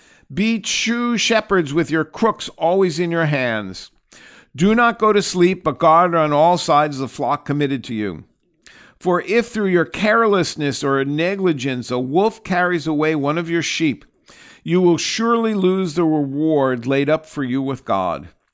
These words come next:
And after you have bitterly scourged with remorse for your faults, you will be firstly overwhelmed in hell, the abode for death. For according to the gospel, you are the salt of the earth.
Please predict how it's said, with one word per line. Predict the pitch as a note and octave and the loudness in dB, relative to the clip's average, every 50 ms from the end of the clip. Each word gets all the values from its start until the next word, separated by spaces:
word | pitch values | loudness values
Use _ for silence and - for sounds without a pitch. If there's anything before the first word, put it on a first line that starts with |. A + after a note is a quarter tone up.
| _ _ - - - - _ _ | _ _ -20 -20 -20 -20 _ _
And | - D3 D#3+ F#3 | -4 -2 0 2
after | G#3 A#3 B3+ B3+ - - A#3+ A3+ A3 | 2 2 2 0 -2 -2 -2 0 0
you | G#3 G3+ F#3 F#3 | 2 4 4 4
have | F3 D#3 C#3+ C#3 C3 C3 | 4 2 -4 -6 0 4
bitterly | F3 G3+ A3 A#3 A3 G3 F3 E3+ D#3 D3+ | 4 4 6 4 4 4 4 4 4 2
scourged | - - - - - F3+ G3 G3 F#3+ F3+ E3+ D3 C3+ A#2+ | 0 -4 -10 -4 0 4 4 4 4 4 2 0 -2 -4
with | A#2+ C#3+ C3+ - | -2 -4 -4 -2
remorse | C#3 C#3+ C3+ C#3 D#3 E3+ F3 E3 - | -2 -4 -2 0 0 0 0 -2 -4
for | - C#3+ C#3+ | -4 -4 -2
your | C3+ C3 C3 B2+ B2 B2 | 0 2 2 2 0 0
faults, | A#2+ - - F#3 F3 E3 D3+ C#3 - - | -4 -2 0 2 2 2 2 0 -2 -2
you | D3 D3 | 0 2
will | C#3+ C#3+ | 2 0
be | C3+ B2+ C3+ C3+ C3+ | 0 0 -2 -2 -2
firstly | B2+ - - G3 G#3 A3+ G#3 - F3 F#3 F3+ E3+ | -4 -2 0 0 0 0 0 0 2 2 2 2
overwhelmed | C3 D3+ E3 D3 D3+ D3+ C#3+ D3+ E3 F3+ F#3+ F#3+ F#3 E3+ E3 | 2 2 0 2 2 0 2 2 2 0 0 0 -2 -2 -2
in | D#3+ D#3 | -2 -2
hell, | D3 A#2 D#3 D#3 D3+ C#3+ B2+ B2 | 0 0 2 4 4 4 2 0
the | B2 A#2+ B2 A#2+ | -2 -4 -4 -4
abode | A#2+ A2+ G#2+ C3+ D3 D3+ D#3+ D#3 D3+ | -4 -2 -2 0 0 2 0 0 -2
for | - D#3+ D#3+ | -2 -6 -4
death. | B2 B2+ C3 A2+ G#2 - - _ _ _ _ _ _ _ _ _ _ _ _ _ _ _ _ _ _ _ _ _ _ _ | -2 0 0 -2 -2 -4 -8 _ _ _ _ _ _ _ _ _ _ _ _ _ _ _ _ _ _ _ _ _ _ _
For | - G3+ G3+ | 0 0 0
according | F#3 - - A3 A#3 A#3+ A#3+ A#3 G3+ | 0 2 2 2 2 4 2 0 0
to | D#3 F#3+ | 0 0
the | E3+ E3 | -2 0
gospel, | C3 G3 F#3 F#3+ G3 F3+ - - F#3 F3 E3+ | 2 4 4 4 4 2 0 0 2 2 2
you | F3 F3+ F#3 | 4 4 4
are | F#3 F3 | 4 4
the | D3+ D#3 | 2 0
salt | - - - G3 F#3 F#3+ G3 G3 G3+ F#3+ C#3+ E3+ | -6 -4 -2 2 4 6 6 4 4 2 -2 -4
of | E3+ F3 | -2 2
the | E3+ F#3+ F#3 | 4 4 6
earth. | F#3+ F3 D#3+ C3 A2 - - - - - | 6 6 4 2 0 -4 -12 -20 -20 -20